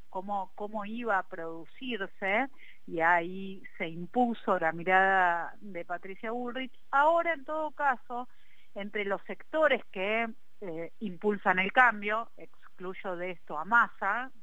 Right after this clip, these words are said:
que es la continuidad, que es el oficialismo, que es hoy el hombre más importante del gobierno, así que no nos da ningún tipo de esperanza de que nada vaya a cambiar, al menos no para mejor, pero en Milei y en Bullrich,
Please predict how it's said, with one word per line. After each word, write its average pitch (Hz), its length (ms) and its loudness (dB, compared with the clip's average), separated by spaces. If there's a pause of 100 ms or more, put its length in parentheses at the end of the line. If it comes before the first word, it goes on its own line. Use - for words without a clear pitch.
que 156 400 -6
es 156 60 -8 (280)
la 151 140 -2
continuidad, 170 880 2 (100)
que 165 100 -2
es 151 120 -6
el 156 80 -6
oficialismo, 185 760 -2
que 175 140 -2
es - 140 -4
hoy 196 260 4 (380)
el 170 160 4
hombre 202 280 4
más 190 200 0
importante 196 540 -4
del 180 140 -2
gobierno, 240 480 0
así 156 220 -6
que 180 200 -4
no 170 180 -4
nos 175 260 -4
da 185 320 2 (360)
ningún 196 320 -6
tipo 214 220 2
de 190 60 6
esperanza 208 460 2
de 185 120 2
que 165 120 -8
nada 190 360 2
vaya 190 320 0
a - 20 -6
cambiar, 202 720 0 (480)
al 165 160 -6
menos 190 280 -6
no 196 180 -6
para 185 240 -4
mejor, 208 520 -4 (360)
pero 214 440 -2
en 220 280 -8
Milei 277 680 2 (100)
y 202 220 -4
en 220 180 -4
Bullrich, 262 640 -4